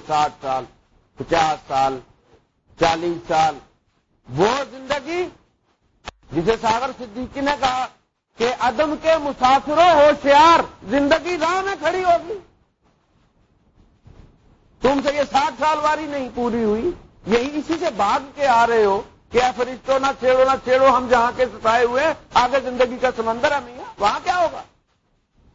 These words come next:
اگر اس بلبلے کو یوز کر کے وہ شیل کو توڑ دے، خول کو توڑ دے تو زندگی مل جائے گی، ورنہ گھٹ کے مر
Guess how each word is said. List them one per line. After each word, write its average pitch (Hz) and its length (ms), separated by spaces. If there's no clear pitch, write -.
اگر 233 380
اس 277 180
بلبلے 240 640
کو 269 80
یوز 240 440
کر 269 180
کے 277 120
وہ 254 120
شیل 262 300
کو 269 60
توڑ 254 280
دے، 277 360
خول 254 420
کو 262 60
توڑ 269 260
دے 285 280
تو 247 80
زندگی 175 380
مل 170 260
جائے 220 240
گی، 165 60
ورنہ 165 180
گھٹ 151 200
کے 185 60
مر 196 160